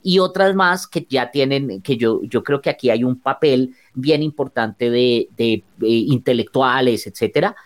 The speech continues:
eh, en donde también hay intereses, desde el punto de vista incluso personales, ¿no? De, de que eso suceda, y eso ha llevado, por ejemplo, a muchas, eh, discusiones.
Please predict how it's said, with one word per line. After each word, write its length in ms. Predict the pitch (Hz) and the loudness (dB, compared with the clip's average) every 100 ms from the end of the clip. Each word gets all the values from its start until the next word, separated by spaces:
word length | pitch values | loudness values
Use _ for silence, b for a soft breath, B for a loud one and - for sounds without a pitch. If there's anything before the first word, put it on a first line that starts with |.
| b b | b b
eh, 340 | 135 139 131 127 | 0 2 2 0
en 140 | 135 | 0
donde 220 | 131 120 | 0 0
también 300 | 120 120 110 | -2 -4 -4
hay 100 | 104 | -2
intereses, 800 | 139 147 107 135 226 - 85 - - _ _ _ _ | -2 -2 0 2 2 -2 -8 -12 -20 _ _ _ _
desde 260 | 139 143 | -2 0
el 80 | 135 | 0
punto 220 | 135 120 | -2 0
de 60 | 160 | 0
vista 140 | 151 | 0
incluso 360 | 160 160 160 165 | -4 -2 -2 0
personales, 840 | 151 - 101 104 139 113 82 - _ _ _ _ | -2 -2 -2 -2 -2 -2 -6 -14 _ _ _ _
¿no? 200 | 101 127 | -4 0
De, 360 | 170 127 110 98 | 2 4 2 0
de 140 | 113 101 | -4 -4
que 200 | 113 101 | -2 -2
eso 180 | - | -4
suceda, 540 | 135 131 - 110 101 98 b b | -4 -4 0 0 0 -2 b b
y 140 | 135 | -2
eso 180 | 139 131 | 0 0
ha 60 | 139 | 0
llevado, 440 | 151 143 139 139 | 2 2 2 0
por 120 | 147 | -2
ejemplo, 340 | 127 107 101 117 | -4 -4 -4 -4
a 20 | |
muchas, 540 | 135 131 143 135 - - | -2 -2 -2 -4 -6 -2
eh, 120 | 131 | -2
discusiones. 720 | 127 139 151 147 120 127 - | 0 -2 -2 0 0 0 -2